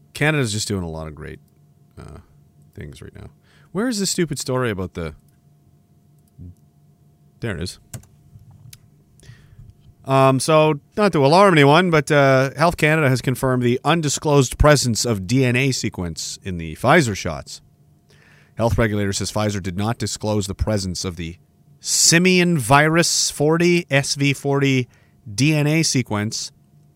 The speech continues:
in its M R N A covid nineteen vaccine at the time of filing. M-, um, again,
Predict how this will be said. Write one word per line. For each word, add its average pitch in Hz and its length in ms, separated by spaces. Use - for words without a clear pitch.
in 98 100
its 95 140
M 127 120
R 135 120
N 131 60
A 127 100
covid 123 260
nineteen 110 400
vaccine 95 380
at 85 60
the - 60
time 95 220
of 85 80
filing. 92 380
M-, 131 200
um, 107 680
again, 98 320